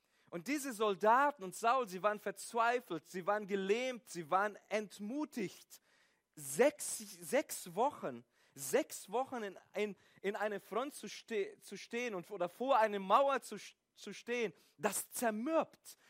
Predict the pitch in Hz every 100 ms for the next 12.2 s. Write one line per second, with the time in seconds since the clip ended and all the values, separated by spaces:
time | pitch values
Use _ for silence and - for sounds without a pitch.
0 | _ 233 - 220 247 - - 240 233 -
1 | 330 330 202 151 - _ - 202 285 -
2 | - 220 262 - 226 202 208 - 214 294
3 | 233 190 196 - 254 - _ _ _ _
4 | _ 190 190 285 262 214 202 202 190 -
5 | 233 - - 160 175 190 202 - 220 233
6 | - 294 339 - 135 - _ _ _ -
7 | 190 240 247 - 202 - _ _ _ -
8 | 196 190 - - 220 226 - 254 311 403
9 | - 220 - _ _ - 208 - 220 -
10 | 214 208 196 220 269 269 233 220 233 220
11 | 220 - - 254 233 214 208 196 220 -
12 | - 226